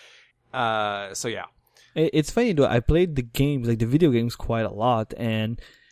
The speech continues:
Speaker 2: it might sound stupid to say, but I think I never understood how to play the card game by itself.
Speaker 1: The card game is pretty basic compared to a lot of card games, and I'll get back to that in a little bit. But it mostly co-,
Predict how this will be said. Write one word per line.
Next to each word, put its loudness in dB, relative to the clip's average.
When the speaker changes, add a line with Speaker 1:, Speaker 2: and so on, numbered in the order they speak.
Speaker 2:
it -4
might 2
sound 2
stupid 2
to -8
say, 0
but -2
I -12
think -8
I -4
never 0
understood 2
how 0
to 0
play 2
the 0
card -2
game -4
by -14
itself. -12
Speaker 1:
The -12
card -2
game -2
is -6
pretty -6
basic -8
compared -6
to -10
a -6
lot -4
of -14
card -8
games, -12
and -6
I'll -4
get -4
back -4
to -8
that -6
in -16
a -14
little -10
bit. -6
But 0
it -4
mostly -2
co-, -6